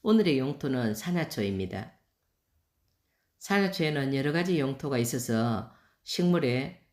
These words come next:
물 배합에 좋지요. 어떤 식물을 심을지 대충 자리를 봐주고요. 이제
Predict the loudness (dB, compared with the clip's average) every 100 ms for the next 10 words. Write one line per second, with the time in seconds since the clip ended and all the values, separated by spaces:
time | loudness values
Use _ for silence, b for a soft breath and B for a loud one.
0 | _ 2 2 2 -2 -2 -2 -2 -2 -6
1 | 0 2 2 0 -4 -10 -14 _ _ _
2 | _ _ _ _ _ _ -4 0 2 2
3 | 2 2 0 0 0 0 0 2 2 -2
4 | -4 -6 -2 -4 0 0 0 -2 -2 -2
5 | -2 -4 0 2 2 -2 -6 -10 _ _
6 | _ _ _ _ _ _ _ _ _ _
7 | _ _ _ _ _ -10 -6 0 2 2
8 | -4